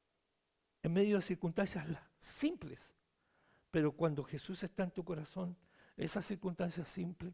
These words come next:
pueden tomar otro valor. Así que Cristo tiene que ser formado en nosotros, ti-, Cristo tiene que ser parte. ¿Y cuáles serán nuestras riquezas? Efesios dos seis dice lo siguiente,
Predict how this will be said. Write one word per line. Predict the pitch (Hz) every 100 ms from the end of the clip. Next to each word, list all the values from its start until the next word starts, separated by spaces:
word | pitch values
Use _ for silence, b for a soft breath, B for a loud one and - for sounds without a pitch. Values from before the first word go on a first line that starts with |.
| -
pueden | - 170 156
tomar | 156 165 156
otro | 156 156 147
valor. | 139 147 147 - _ _ _ _ _ _ _ _ _ _ _ _ _ _
Así | - 156
que | - -
Cristo | - 262 - 226
tiene | 240 254 240
que | 220
ser | - 294
formado | - 240 247 339 359
en | 294
nosotros, | - 453 - 175 -
ti-, | 247 -
Cristo | 285 302 269
tiene | 233 320 339 269
que | 233
ser | 262 226
parte. | - 247 247 - - _ _ _ _ - b b b b b
¿Y | 233
cuáles | - 359 -
serán | 339 302
nuestras | 294 294 254
riquezas? | 214 196 277 - 175 - - - _ _ _ _ _ _ _ _ b b b b b
Efesios | 170 247 240 240
dos | 196 247
seis | - 247 220
dice | 240 247
lo | 220 208
siguiente, | 226 196 214 170 156